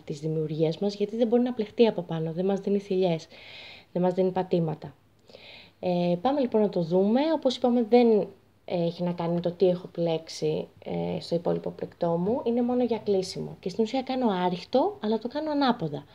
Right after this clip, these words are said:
Έχω τελειώσει λοιπόν θεωρητικά το πλεκτό μου, έχω πάρει ένα στον αέρα και αντί να γυρίσω, το αφήνω όπως είναι και ξεκινάω πηγαίνοντας προς τα πίσω, σαν τον κάβουρα δηλαδή. Μπαίνω, βγαίνω τραβώντας νήμα,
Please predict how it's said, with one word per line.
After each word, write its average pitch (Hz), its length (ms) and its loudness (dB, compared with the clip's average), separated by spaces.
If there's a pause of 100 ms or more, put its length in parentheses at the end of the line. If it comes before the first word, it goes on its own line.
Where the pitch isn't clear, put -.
(260)
Έχω - 220 0
τελειώσει 233 400 4
λοιπόν 175 500 2 (280)
θεωρητικά 165 580 2
το - 80 -6
πλεκτό - 340 -6
μου, 170 320 2 (600)
έχω - 180 -8
πάρει 202 240 4
ένα 240 140 6
στον 185 220 -2
αέρα 160 540 0
και - 100 -6
αντί 170 180 2
να 247 120 0
γυρίσω, 170 840 -2 (560)
το - 80 -10
αφήνω 160 320 -2
όπως 196 240 -6
είναι 175 360 0 (680)
και 240 120 0
ξεκινάω 214 500 -2
πηγαίνοντας 294 460 -4
προς - 140 -16
τα 240 100 -2
πίσω, - 320 -2
σαν - 160 -4
τον 185 120 2
κάβουρα 151 340 -4
δηλαδή. 160 420 -12 (880)
Μπαίνω, 170 840 0 (360)
βγαίνω 170 500 -2
τραβώντας 165 520 -6
νήμα, 151 500 -4